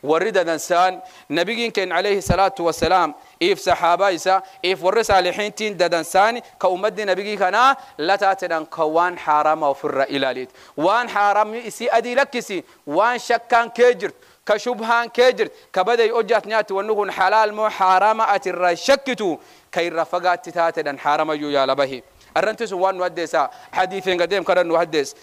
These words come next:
Hadiis Bukhaariif Muslim inni gabbaas. Min hadiis Abi Hurayrata radiyallaahu anhu wa ardaahu. Waan inni jedhe, qaala waan Abu Hurayraan,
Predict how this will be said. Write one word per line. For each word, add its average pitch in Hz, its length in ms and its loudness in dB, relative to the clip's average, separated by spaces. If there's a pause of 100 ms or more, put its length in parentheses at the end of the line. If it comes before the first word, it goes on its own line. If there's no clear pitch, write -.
Hadiis 190 280 -4
Bukhaariif 180 360 2
Muslim 165 300 -6
inni 160 140 -2
gabbaas. 151 400 -2 (200)
Min 165 120 -2
hadiis 190 260 -4
Abi 196 140 -4
Hurayrata 196 440 0
radiyallaahu 185 520 0
anhu 175 280 0
wa 175 160 4
ardaahu. 190 480 4 (1200)
Waan 190 240 2
inni 220 180 0
jedhe, 180 320 2 (220)
qaala 202 320 6
waan 214 220 4
Abu 180 140 2
Hurayraan, 214 500 2